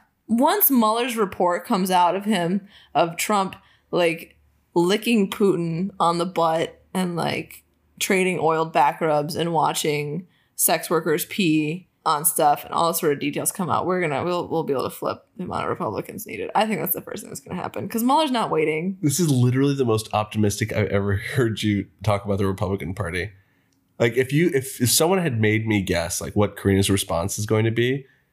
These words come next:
Speaker 2: I would have been like, "Oh, Karina is just gonna be like, 'No, Republicans are gonna double down.' The re-, entire Republican Party has become morally bankrupt. All they'll do is find new ways of justifying and, and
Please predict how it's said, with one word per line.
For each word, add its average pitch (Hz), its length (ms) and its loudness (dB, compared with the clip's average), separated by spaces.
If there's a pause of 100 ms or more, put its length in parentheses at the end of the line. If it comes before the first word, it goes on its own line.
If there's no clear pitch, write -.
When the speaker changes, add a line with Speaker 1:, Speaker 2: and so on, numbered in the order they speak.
(280)
Speaker 2:
I 127 80 4
would 123 120 4
have 113 100 -4
been 110 120 0
like, 101 180 0
"Oh, 110 180 2
Karina 127 460 2
is 104 200 2
just 101 160 0
gonna 104 120 2
be 98 100 0
like, 90 300 -2
'No, 113 140 4
Republicans 123 480 0
are 120 60 -4
gonna 110 160 2
double 101 260 0
down.' 92 360 0
The 101 100 4
re-, 107 80 2 (100)
entire 120 320 2
Republican 101 440 -2
Party 95 280 -2
has 95 100 0
become 92 520 -4 (200)
morally 107 360 4
bankrupt. 87 640 -2 (760)
All 127 160 4
they'll 123 140 2
do 107 220 4
is 98 120 2
find 98 220 0
new 101 140 4
ways 92 200 2
of 92 80 -2
justifying 85 760 -2
and, 87 280 -4 (120)
and 82 380 -6